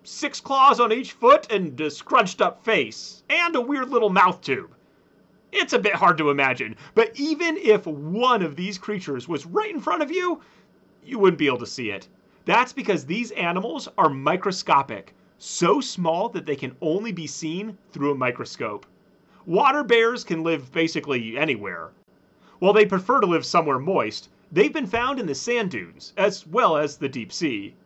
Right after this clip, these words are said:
Talk about two drastically different environments. An extremophile is an animal that can survive extreme conditions. An extremophile is an animal that can survive extreme conditions,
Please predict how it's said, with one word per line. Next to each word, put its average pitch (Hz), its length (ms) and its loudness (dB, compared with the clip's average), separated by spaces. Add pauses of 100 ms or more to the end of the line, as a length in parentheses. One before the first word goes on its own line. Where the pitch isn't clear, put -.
(280)
Talk 214 280 6
about 180 320 4
two 220 240 -4
drastically 170 920 2
different 170 280 0
environments. 139 680 0 (920)
An 202 100 0
extremophile 196 920 -2 (300)
is 170 120 0
an 220 100 -2
animal 247 400 0
that 220 120 -2
can 180 100 -4
survive 165 520 4
extreme 160 560 -6
conditions. 123 640 -10 (920)
An 208 80 2
extremophile 123 920 -2
is 180 120 0
an 202 80 0
animal 240 420 -2
that 220 120 -2
can 156 120 -6
survive 156 560 0
extreme 139 600 -8
conditions, 101 760 -12